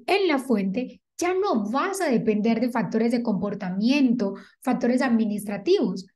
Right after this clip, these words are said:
sino que de una vez garantizas la eliminación o la sustitución de ese peligro.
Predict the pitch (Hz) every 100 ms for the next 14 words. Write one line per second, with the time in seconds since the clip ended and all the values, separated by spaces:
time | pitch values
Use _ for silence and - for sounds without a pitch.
0 | _ - 233 233 294 285 262 247 254 240
1 | 233 185 240 302 359 269 233 185 180 269
2 | - - _ - 226 208 - - 339 359
3 | 302 220 190 226 214 240 - - 226 202
4 | - - - 359 359 320 311 277 247 226
5 | - - _ 185 214 202 190 - 185 165
6 | 180